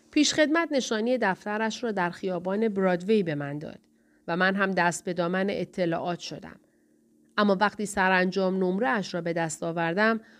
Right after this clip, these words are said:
مدتی بعد از ساعت پنج بود و کسی گوشی را بر نمی داشت.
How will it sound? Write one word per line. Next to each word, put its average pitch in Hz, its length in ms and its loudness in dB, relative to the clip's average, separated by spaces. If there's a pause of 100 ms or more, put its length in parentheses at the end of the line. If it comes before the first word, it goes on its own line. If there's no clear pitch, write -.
(120)
مدتی 240 460 4
بعد 226 240 2
از 220 140 0
ساعت 185 360 -6
پنج 226 460 -4
بود 226 200 -2
و 190 120 2
کسی 233 420 -2
گوشی 185 360 -2
را 180 120 2
بر 185 280 2
نمی 175 300 -2
داشت. - 400 -16